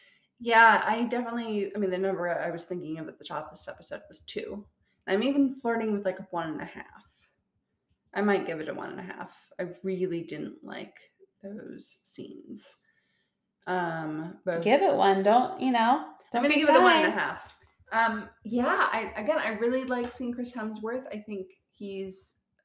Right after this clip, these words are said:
Speaker 1: a great actor, and I think he's usually having a lot of fun. And I do love seeing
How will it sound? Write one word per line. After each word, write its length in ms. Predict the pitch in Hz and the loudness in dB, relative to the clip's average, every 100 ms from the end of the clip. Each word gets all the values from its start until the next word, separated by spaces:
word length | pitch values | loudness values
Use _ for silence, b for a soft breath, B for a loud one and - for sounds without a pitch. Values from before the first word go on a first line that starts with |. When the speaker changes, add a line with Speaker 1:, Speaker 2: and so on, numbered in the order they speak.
| - | -16
Speaker 1:
a 40 | |
great 200 | 190 160 | -10 -8
actor, 360 | 151 185 277 330 | -8 -8 -8 -6
and 100 | 233 | -6
I 40 | |
think 140 | 202 180 | -6 -10
he's 180 | 165 170 | -12 -12
usually 240 | 165 185 | -10 -10
having 180 | 180 170 | -8 -8
a 40 | |
lot 120 | 165 | -8
of 160 | 156 - | -8 -10
fun. 420 | 160 165 247 302 B B B - | -6 -2 -2 -2 B B B -6
And 160 | 190 175 | -2 2
I 100 | 190 | 2
do 360 | 185 190 190 190 | 2 2 4 4
love 360 | 185 170 170 | 2 2 0
seeing 640 | - - 170 165 160 165 | -6 -6 -6 -8 -12 -14